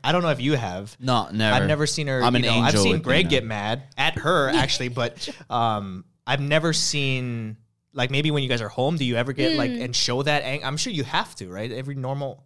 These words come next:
Speaker 1: person does that.
Speaker 2: Otherwise,
Speaker 3: Oh,
Speaker 2: you're a
Speaker 3: yeah.
Speaker 2: sociopath, you know?
Speaker 3: Yeah.
Speaker 1: But you've never, when we're around, you've never done that.
Speaker 2: Yeah.
Speaker 3: No, I think it's hard to, how do I say this? Um,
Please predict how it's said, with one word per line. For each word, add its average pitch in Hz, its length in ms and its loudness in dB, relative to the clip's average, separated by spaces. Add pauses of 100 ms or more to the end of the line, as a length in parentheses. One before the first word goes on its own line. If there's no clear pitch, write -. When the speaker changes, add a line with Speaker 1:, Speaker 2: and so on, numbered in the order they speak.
(340)
Speaker 1:
person 143 320 -8
does 135 200 -4
that. 98 220 -12
Speaker 2:
Otherwise, 123 360 4
Speaker 3:
Oh, - 40 2
Speaker 2:
you're - 100 4
a - 20 0
Speaker 3:
yeah. 104 60 -2
Speaker 2:
sociopath, 95 800 -8 (420)
you 82 80 -14
know? - 240 -10
Speaker 3:
Yeah. - 60 -18 (320)
Speaker 1:
But 151 220 0
you've 139 220 -4
never, 143 440 2 (380)
when 143 240 -4
we're 202 200 6
around, 131 260 4
you've 127 240 -4
never 120 240 -4
done 90 200 -8
that. - 260 -16
Speaker 2:
Yeah. - 100 -14 (240)
Speaker 3:
No, 320 340 0
I 277 140 4
think 330 360 -6 (1500)
it's - 240 -6
hard 294 320 -4
to, 254 320 -2 (1700)
how - 120 -20
do 311 60 -6
I 415 100 -4
say 269 300 -2
this? - 360 -10 (360)
Um, 190 480 0